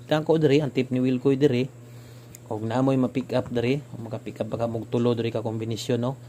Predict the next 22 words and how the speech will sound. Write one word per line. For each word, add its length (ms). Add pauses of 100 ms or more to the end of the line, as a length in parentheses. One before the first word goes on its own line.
(340)
Pa-slide 380
din 160
na 80
lang. 320
So, 80 (100)
balugid 380
mo, 160
dug-ol, 420
giperminti 560
sa 80
kadaugan 460
ato 160
mga 180
numbers 400
diri. 220
Galing 260
lang 140
kamay 240
ra 100
kitag 240
numbers, 460
no? 180